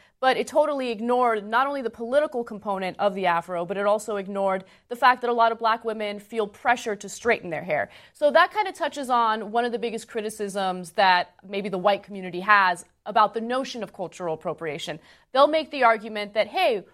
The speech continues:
what the hell? Well, all of the cultures are kind of mixing, all of the cultures are kind of taking different elements from one another, and they're, they're rocking it. So why is it unacceptable for white people to celebrate a Black hairstyle, but it's com-,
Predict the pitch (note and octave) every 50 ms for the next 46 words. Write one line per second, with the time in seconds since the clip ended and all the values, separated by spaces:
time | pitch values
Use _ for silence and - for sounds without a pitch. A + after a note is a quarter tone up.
0 | _ _ _ _ B3 C#4 C#4 C#4+ C#4+ D#4 F4+ F4+ D4 G#3+ G3 G3+ G3 - - -
1 | A3 A#3+ B3 C4 A3 B3 B3 - B3 A#3+ A#3+ A#3 - A#3 G#3+ G#3 G#3+ G#3 - A3
2 | G#3+ G3 G3 F3+ F#3+ B3 C#4 E4 D#4+ - - D4+ C#4+ C#4 C4+ A#3 A3 A3 A3 G#3+
3 | G3+ G#3+ - A#3+ A3+ G#3+ A3 A#3 G#3+ G3 G3+ G3 G3+ G#3+ G3 F#3+ F#3 - - A3
4 | A3 - G#3+ G#3+ F#3+ G#3 G#3 G#3+ G3 - - A3+ B3+ B3+ B3+ B3+ B3 B3 B3 -
5 | G#3+ A3+ A3+ A3 A3 A3 A3 A3 A3 G#3+ A3 A3 A3 G#3 F#3+ F#3 F#3+ F#3+ F#3 F#3
6 | F#3 - - _ _ G3+ G3 F#3 G3+ B3 B3+ B3+ B3+ C4+ B3+ B3 B3 A#3+ A3 -
7 | - _ _ _ _ - C4+ A#3+ A3 C4 C4+ C#4+ D4 D4 C#4 D4+ - - B3 B3+
8 | C4 B3 - - C4 C4 C4 - - G#3 A3 A3 G#3+ G#3 G#3 - A3 G3+ G3+ A#3+
9 | B3+ C4 C4 - B3+ B3 A#3+ A3 G#3 G#3 G3+ G#3 G#3+ G3+ - G3+ G3+ G3 F#3+ F#3
10 | G3+ F#3+ F#3+ - - G3 G3 - C4 D#4+ G4 A4 - - D#4 A#3+ A3 A#3 - -
11 | G#3 F#3+ F#3 F#3 F3+ F#3 F3+ - G#3+ G3+ G3 F#3+ - _ _ _ _ _ _ _
12 | A3+ A#3 A3 A3 - - - - B3 A#3 -